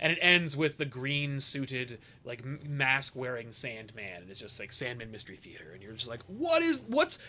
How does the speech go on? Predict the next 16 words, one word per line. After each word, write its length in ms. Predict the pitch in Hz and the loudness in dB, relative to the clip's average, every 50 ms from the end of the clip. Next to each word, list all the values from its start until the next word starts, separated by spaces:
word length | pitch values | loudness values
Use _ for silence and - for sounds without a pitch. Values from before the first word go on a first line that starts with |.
| - - | -12 0
what's 300 | - 233 330 370 - 240 | 4 6 6 8 8 10
happening?" 680 | 285 427 453 466 508 494 494 440 427 440 415 294 285 247 | 10 12 12 12 12 12 12 12 12 12 10 10 8 6
And 100 | 220 208 | 6 8
then 240 | 202 190 185 180 - - - - - - | 8 6 6 4 0 -6 -14 -14 -8 -4
it 80 | 175 | 2
goes 240 | 147 180 185 170 143 | 6 6 6 6 6
right 140 | 165 156 156 | 6 6 6
into 240 | 151 143 147 143 139 | 4 4 2 0 0
it, 100 | 131 - | -2 -2
and 80 | 160 | -2
I 100 | 190 247 | -2 -2
think 200 | 262 - 285 240 | 0 -2 -2 -2
you 80 | 247 208 | 0 4
get 180 | 190 214 196 | 6 8 8
a 60 | 180 156 | 8 6
team 540 | - - - - 190 180 175 170 165 170 | 2 0 0 2 2 4 4 4 2 2